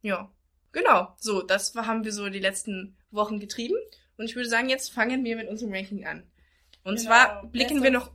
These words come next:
Speaker 2: Best und Worst of zweitausendzweiundzwanzig.
Speaker 1: Genau, ich würde sagen, wir blicken auch zuerst nochmal auf, kurz auf zweitausendzweiundzwanzig zurück, ehe wir dann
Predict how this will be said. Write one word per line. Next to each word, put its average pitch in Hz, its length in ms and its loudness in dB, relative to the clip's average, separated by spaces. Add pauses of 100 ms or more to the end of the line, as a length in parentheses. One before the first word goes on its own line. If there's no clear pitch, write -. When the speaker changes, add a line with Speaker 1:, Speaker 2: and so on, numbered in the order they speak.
(100)
Speaker 2:
Best 254 340 -4
und 233 220 -8
Worst 220 320 -4
of 208 140 -18
zweitausendzweiundzwanzig. 208 1000 -8
Speaker 1:
Genau, 190 220 8
ich 202 80 4
würde 240 140 -2
sagen, 240 180 8
wir 240 100 -2
blicken 247 220 -4
auch 208 160 -4
zuerst 208 360 -4
nochmal 214 180 -4
auf, - 160 -12
kurz 233 200 -10
auf - 100 -20
zweitausendzweiundzwanzig 196 960 -8
zurück, - 380 0 (480)
ehe 247 320 2
wir 220 140 0
dann 185 480 2